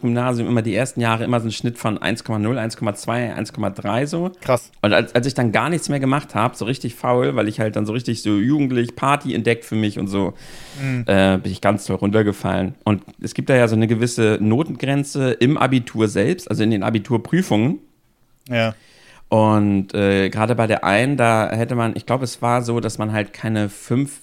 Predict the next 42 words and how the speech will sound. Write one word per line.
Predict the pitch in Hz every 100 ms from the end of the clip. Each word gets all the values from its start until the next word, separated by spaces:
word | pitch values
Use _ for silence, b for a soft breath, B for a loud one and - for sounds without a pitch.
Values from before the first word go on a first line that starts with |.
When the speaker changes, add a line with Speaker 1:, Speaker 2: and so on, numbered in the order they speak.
| _
Speaker 1:
bekommen | 113 - 113 110
darf, | 104 110 120 127
sonst | 107 -
fällt | 113 117
man | 107
halt | 98 98
irgendwie | 104
durch. | 92 104 131 147 _ b b b b b
Speaker 2:
Mhm. | 123 117
Speaker 1:
Und | 113 104
in | 101
der | 107
Deutschprüfung | 95 107 123 - 123 113 104
war | 101
es | 107
halt | 101
wirklich | 107 107 101
so, | 104 98 98
da, | 92 - -
ich | 120
hab, | - -
äh, | - 98 - - - - _ -
mich | 73 98 -
so | 101
schlecht | - 98 95 95
drauf | -
vorbereitet | 92 95 98 98
und | 92
dann | 90 92 - B B B B
war | 104 104
das | 107
auch | 95
ein | 101
Thema, | 95 104 107 101
was | 98 98
mir | 95
überhaupt | - -
nicht | 107
lag | 104 95 95
und | -
das | 90
war | 85